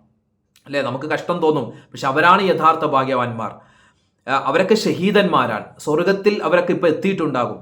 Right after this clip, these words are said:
അൽഹംദുലില്ലാ, അല്ലാഹു സുബ്ഹാനഹു വ തആല അവർക്കൊക്കെ സ്വർഗത്തിൽ ഉന്നതമായ പദവി കൊടുക്കട്ടെ. നബി സല്ലല്ലാഹു അലൈഹി വസല്ലമ തങ്ങളുടെ ഒരു ഹദീസ്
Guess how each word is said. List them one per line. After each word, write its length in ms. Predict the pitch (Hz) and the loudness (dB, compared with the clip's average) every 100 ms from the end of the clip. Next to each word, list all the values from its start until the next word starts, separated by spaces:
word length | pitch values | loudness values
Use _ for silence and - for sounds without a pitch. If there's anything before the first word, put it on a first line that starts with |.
| - | -16
അൽഹംദുലില്ലാ, 580 | 110 147 147 139 120 110 | -14 -6 -4 -2 -4 -8
അല്ലാഹു 400 | - 139 135 139 | -4 -2 -2 -4
സുബ്ഹാനഹു 540 | 139 135 139 143 135 | -6 -6 -4 -4 -4
വ 60 | 135 | -6
തആല 240 | 135 139 139 | -2 -2 -2
അവർക്കൊക്കെ 400 | 143 147 143 147 - - | -2 -6 -6 -8 -8 -8
സ്വർഗത്തിൽ 380 | 151 151 160 170 | -4 0 0 0
ഉന്നതമായ 560 | 160 165 185 160 147 139 | -2 0 0 2 2 0
പദവി 280 | 135 131 151 | -2 -4 -4
കൊടുക്കട്ടെ. 420 | 135 120 117 107 - - | -4 -4 -6 -8 -12 -10
നബി 80 | 147 | -4
സല്ലല്ലാഹു 500 | 156 190 196 208 202 | 0 2 6 4 4
അലൈഹി 240 | 185 202 202 | 2 2 0
വസല്ലമ 460 | 196 190 185 185 | -2 -2 0 2
തങ്ങളുടെ 300 | 180 180 170 | 0 -2 -4
ഒരു 120 | 160 160 | -4 -4
ഹദീസ് 380 | 147 175 170 | -4 -4 -4